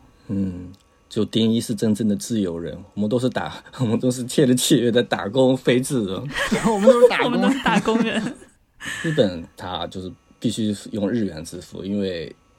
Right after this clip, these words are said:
Speaker 1: 那些币好像还没有法律承认，就是不能用来付工资。然后真的付了工资，你要把它换成日元的话，你还得再交一笔所得税，就特烦。<laughs> 呃，说到薪资，我还有一个问题，就是这年头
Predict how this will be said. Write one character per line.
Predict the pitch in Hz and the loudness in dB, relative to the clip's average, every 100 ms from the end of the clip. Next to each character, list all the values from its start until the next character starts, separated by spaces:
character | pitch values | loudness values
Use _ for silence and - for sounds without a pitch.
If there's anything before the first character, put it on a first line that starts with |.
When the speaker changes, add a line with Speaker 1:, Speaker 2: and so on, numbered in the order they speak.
| _ | _
Speaker 1:
那 | 113 104 | -6 -4
些 | 110 | -4
币 | 101 131 101 87 | -2 0 0 -2
好 | 85 | -6
像 | 82 95 | -8 -6
还 | 90 | -6
没 | 92 101 | -4 -4
有 | 90 | -4
法 | - - | -6 -8
律 | 90 | -8
承 | 82 - 85 | -10 -12 -12
认， | 90 82 73 | -12 -12 -14
就 | - 85 | -12 -12
是 | - | -12
不 | 76 - | -10 -8
能 | 90 | -8
用 | 92 85 | -8 -10
来 | - | -12
付 | - 95 | -14 -14
工 | - 80 | -12 -14
资。 | - - - | -16 -18 -8
然 | 98 | -2
后 | 107 | 2
真 | 139 | 6
的 | 139 | 4
付 | - | 6
了 | 123 | 2
工 | 107 113 | 4 0
资， | 107 | 0
你 | 107 | 0
要 | 98 | 0
把 | 98 80 | -2 -6
它 | 87 | -6
换 | - 98 | -2 -2
成 | - 92 | -2 -6
日 | 90 104 101 | -4 -4 -2
元 | 82 82 | -4 -8
的 | 92 | -8
话， | 92 | -6
你 | 90 | -6
还 | 95 | -6
得 | 101 101 | -4 -2
再 | 101 | -2
交 | 98 95 | 0 0
一 | 104 | -2
笔 | 98 87 71 67 - | -4 -8 -10 -12 -16
所 | - - - | -14 -12 -10
得 | - | -6
税， | - - - 107 | -4 -2 2 2
就 | 113 - 104 | 0 -4 -2
特 | 120 98 | 0 0
烦。 | 104 98 - 226 - - - - - | -2 -10 -8 -10 -10 -14 -18 -18 -20
<laughs> | - - _ _ - | -20 -20 _ _ -4
呃， | 110 107 | 4 4
说 | 107 175 | 4 0
到 | |
薪 | 160 185 180 | 0 0 0
资， | 180 | 0
我 | 110 | 0
还 | 101 | 2
有 | 110 85 | 2 2
一 | |
个 | 85 | -2
问 | 95 92 - | -4 -4 -8
题， | - 85 | -14 -10
就 | 87 | -10
是 | 90 98 90 | -8 -8 -8
这 | 101 190 | -6 -4
年 | 139 160 | -2 -2
头 | - 107 107 | 0 0 0